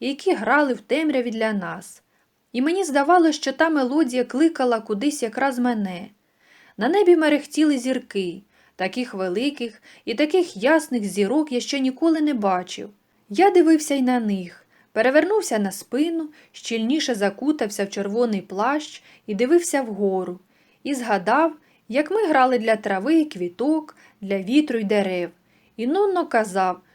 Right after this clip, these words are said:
що їм наша гра подобається. Для зірок ми не грали.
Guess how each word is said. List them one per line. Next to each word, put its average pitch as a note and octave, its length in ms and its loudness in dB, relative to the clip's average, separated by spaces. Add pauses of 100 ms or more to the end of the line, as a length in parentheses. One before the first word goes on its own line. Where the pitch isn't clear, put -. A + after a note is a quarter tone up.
що - 200 -8
їм F4 240 0
наша D#4 280 -2
гра C#4+ 220 2
подобається. G3+ 1040 -2 (420)
Для G#3 180 0
зірок B3 420 0
ми D#4 100 0
не C#4+ 140 2
грали. F#3 540 -4